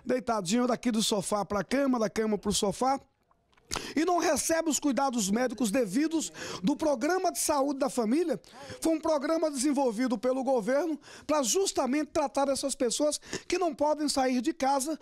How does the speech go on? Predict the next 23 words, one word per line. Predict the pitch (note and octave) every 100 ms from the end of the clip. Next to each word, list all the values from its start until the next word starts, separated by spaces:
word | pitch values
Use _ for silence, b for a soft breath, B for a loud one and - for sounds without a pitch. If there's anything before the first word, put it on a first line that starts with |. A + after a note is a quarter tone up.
| B B
para | D4 C#4 C#4
ir |
a | D4+
um | C#4+
hospital, | C4+ - B3 D#4 C4+ - B B
um | C4
posto | - C#4+ C4+ -
de | B3+
saúde. | C#4 B3 A#3 D3 - B B B B
Ele | A#3+
mora | A#3+ C#4+
aqui | C4+ C4
no | B3+
Jardim | A#3 G3+ A#3
Centenário, | A#3 B3 A#3 G3+ F#3 E3+ E3
mas | G#3 F#3
infelizmente | A3 B3+ - A3 G#3+ F3 F#3 F#3+ F3 - - B B
o | -
seu | A#3
Manuel | A3 G3 G#3+
não | G#3+
vem | F#3 G3+
recebendo | F#3+ - F#3 F#3 F#3+ G3